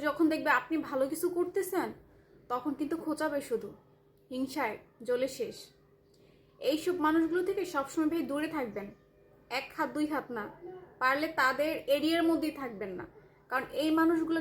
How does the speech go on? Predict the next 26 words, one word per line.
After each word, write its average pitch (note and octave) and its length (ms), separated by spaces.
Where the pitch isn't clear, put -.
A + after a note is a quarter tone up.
নিজে D4+ 260
কিছু F4 160
করবে E4 320
না, G#4+ 60
আপনাকেও E4 440
কিছু D#4 140
করতে E4+ 300
দিবে A#3 200
না, G#3+ 40
আপনাকে D4 300
আগাতে C4 300
দিবে G#3 240
না। - 40
নিজের C#4+ 280
লাইফে D4+ 260
কোনো D#4+ 100
সফলতা E4 400
নেই, G#4+ 100
আপনার D4+ 300
লাইফেও C#4 380
কখনো C4+ 320
সে D4 160
সফলতা B3+ 420
আনতে A#3+ 180
দিবে G#3+ 240
না, D3+ 60